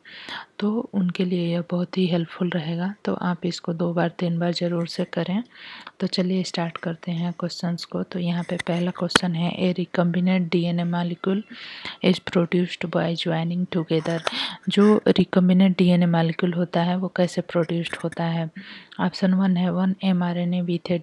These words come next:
D N A segment do have one M R N A with a T R N A segment.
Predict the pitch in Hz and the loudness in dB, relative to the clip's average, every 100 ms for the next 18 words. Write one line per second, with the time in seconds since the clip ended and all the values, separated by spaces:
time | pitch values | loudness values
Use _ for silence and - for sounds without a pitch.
0 | 175 170 175 180 180 175 165 175 196 220 | -2 0 0 0 -2 -4 -4 -2 -2 -2
1 | 226 - - - - - 202 202 185 185 | -6 -10 -12 -12 -12 0 2 4 2 2
2 | 185 196 - 185 180 170 175 175 175 175 | 0 -2 0 0 2 0 -2 -2 -2 -2
3 | - 180 - 180 175 170 170 170 - 165 | -4 -6 -2 0 0 0 -2 -2 -2 -4
4 | 175 185 208 - | -2 -2 -2 -4